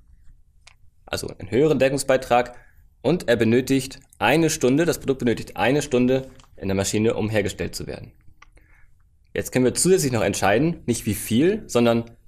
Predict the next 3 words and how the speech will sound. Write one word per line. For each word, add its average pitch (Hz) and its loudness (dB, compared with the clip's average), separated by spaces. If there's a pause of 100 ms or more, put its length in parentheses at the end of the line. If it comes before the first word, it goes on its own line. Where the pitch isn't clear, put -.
(180)
welches 110 -2
zuerst. - -2 (1000)
Entscheidungskalkül, 143 -2